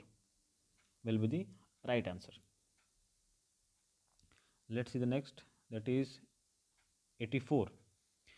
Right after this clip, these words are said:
exchange of gases in human occurs in, ठीक है, तो exchange of gases की बात हो रही है, तो that occurs in the lungs। कहाँ पे होता है? लंग्स होता है,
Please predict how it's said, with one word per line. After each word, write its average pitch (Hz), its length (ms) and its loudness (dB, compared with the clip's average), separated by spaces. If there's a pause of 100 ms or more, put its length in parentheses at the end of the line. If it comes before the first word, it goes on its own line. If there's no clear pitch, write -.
(340)
exchange 165 520 0
of 180 180 4
gases 143 480 2
in 156 120 2
human 139 420 2
occurs 120 420 -4 (100)
in, 104 140 -8
ठीक - 680 -20
है, 190 80 -20 (380)
तो - 80 -14 (100)
exchange 147 360 2
of 127 100 -2
gases 139 220 2
की 156 100 0
बात 147 200 4
हो 139 80 2
रही 135 120 0
है, 170 120 -6 (400)
तो 131 160 -2
that 151 180 6 (100)
occurs 139 320 0
in 139 140 0
the 151 160 6
lungs। 104 340 2 (1600)
कहाँ 123 140 0
पे 123 60 -4
होता 135 220 -2
है? 135 180 -2
लंग्स 131 300 4
होता 135 160 -2
है, 156 120 -4